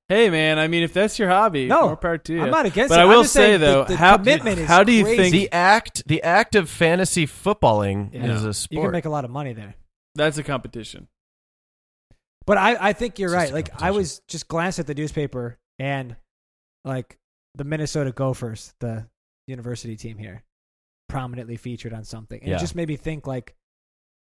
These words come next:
Speaker 2: it's not a surprise. It's not an insightful thing to say, but just the amount of resources that are going into even, like, non-professional sports. Like, there's so much
Speaker 3: Yeah.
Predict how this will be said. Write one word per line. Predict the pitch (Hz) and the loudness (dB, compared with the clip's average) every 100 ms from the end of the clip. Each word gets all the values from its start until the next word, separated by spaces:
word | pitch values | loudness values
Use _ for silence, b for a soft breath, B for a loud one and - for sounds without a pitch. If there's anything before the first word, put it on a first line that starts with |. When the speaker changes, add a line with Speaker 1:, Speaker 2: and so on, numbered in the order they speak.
| _ | _
Speaker 2:
it's | 185 - | -12 -6
not | 262 | -4
a | 202 | -4
surprise. | - - 190 123 - | -6 -4 -4 -4 -10
It's | 143 190 | -10 -6
not | 165 | -6
an | 147 | -6
insightful | 170 - 151 139 131 | -8 -6 -6 -6 -10
thing | 139 | -10
to | 117 | -8
say, | 165 139 | -8 -6
but | 127 | -6
just | 143 - | -8 -6
the | 147 143 | -6 -6
amount | 135 160 180 | -4 -4 -2
of | 143 120 | -6 -6
resources | 147 147 139 123 117 107 - - _ _ _ _ _ _ 156 | -8 -8 -8 -10 -12 -16 -20 -20 _ _ _ _ _ _ -6
that | 147 | -6
are | |
going | 131 170 175 165 | -4 -2 -2 -4
into | 160 156 | -8 -8
even, | 151 160 147 | -8 -8 -8
like, | 139 - | -10 -8
non-professional | 156 160 165 - 151 - 123 - 117 | -4 -2 -2 -4 -8 -8 -12 -12 -18
sports. | - 107 - | -18 -20 -14
Like, | 139 139 _ _ - | -12 -12 _ _ -8
there's | 165 | -8
so | - - 202 196 220 | -6 -6 -2 0 0
much | 202 180 156 - - - | 0 -4 -4 -10 -14 -8
Speaker 3:
Yeah. | 95 78 | -6 -6